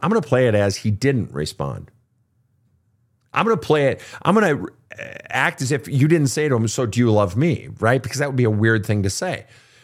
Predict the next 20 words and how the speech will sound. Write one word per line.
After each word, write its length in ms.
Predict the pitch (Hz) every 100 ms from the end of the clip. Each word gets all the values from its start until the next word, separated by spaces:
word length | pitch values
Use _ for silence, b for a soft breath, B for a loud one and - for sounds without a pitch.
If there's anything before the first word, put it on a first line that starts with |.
| B -
I'm 220 | 156 202
guessing 480 | 147 151 165 - 104
that 280 | 101 113 -
you 180 | 113 143
said 200 | 151 139
it 80 | 110
to 40 |
him, 300 | 113 110 113
he 240 | 110 -
didn't 280 | 127 175 165
respond, 540 | 107 101 - 90 95 104
and 120 | 104
you're 100 | 113
like, 220 | 120 107
"Well, 100 | 101
he 140 | 98 107
just 200 | 110 104
wasn't 300 | 101 92 113
able 220 | 180 131
to." 180 | -